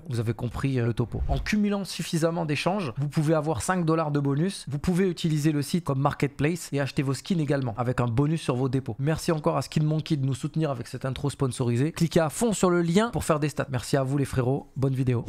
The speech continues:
On commence donc cette actu avec, euh, petite news sur les skins, voilà, qui me, qui me fait plaisir en tant que grand bandeur de skins. Voilà, euh, bah, on peut voir que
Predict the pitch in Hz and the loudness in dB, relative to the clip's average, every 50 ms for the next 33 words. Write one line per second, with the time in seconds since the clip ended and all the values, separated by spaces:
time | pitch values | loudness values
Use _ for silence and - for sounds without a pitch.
0 | - 180 202 196 - 285 277 285 269 220 180 196 262 247 - - - 277 262 - | 4 4 4 4 2 2 2 2 0 0 0 0 0 0 2 2 2 2 4 4
1 | 254 247 208 - - 240 247 254 254 277 - - - - - - - 208 214 185 | 2 2 0 0 2 2 2 2 2 -2 -6 -8 -8 -6 0 2 2 2 4 4
2 | 202 226 226 - - - 202 180 180 285 285 - 302 240 202 262 294 294 254 - | 2 2 2 2 2 4 4 4 4 2 2 0 -2 -2 0 0 2 2 0 2
3 | - 254 247 247 247 240 - - 247 247 247 226 139 - 131 151 185 190 196 202 | 2 2 2 2 2 0 0 0 0 0 0 0 -2 0 2 4 4 6 4 2
4 | 196 - 202 185 180 185 185 180 180 180 175 165 156 - - - - - - - | 2 2 4 4 4 4 4 4 4 4 2 2 0 -2 -8 -10 -8 -8 -8 -10
5 | - - - - 226 214 185 - 269 294 294 - 254 247 233 202 180 214 233 240 | -12 -10 0 2 2 4 4 4 2 2 2 2 2 4 2 2 2 2 2 2
6 | 254 226 - 160 151 233 226 - 214 185 156 185 240 254 247 220 196 233 233 208 | 0 0 -2 0 0 0 4 4 2 2 2 2 2 2 2 4 4 4 4 4
7 | 202 214 214 214 208 214 190 - - 226 240 240 233 202 147 - - - - - | 4 2 2 2 2 0 -2 0 0 0 2 2 2 0 0 -2 -6 -12 -14 -8
8 | - - 175 180 196 208 214 202 202 - - - - - - 147 147 147 147 151 | -2 0 2 4 4 4 2 0 -2 -6 -12 -14 -8 -2 0 2 2 4 2 0
9 | 151 139 156 160 156 - 165 151 143 175 190 185 - - 170 175 - | 2 2 2 0 2 2 0 2 4 2 2 2 0 -2 -2 -2 -2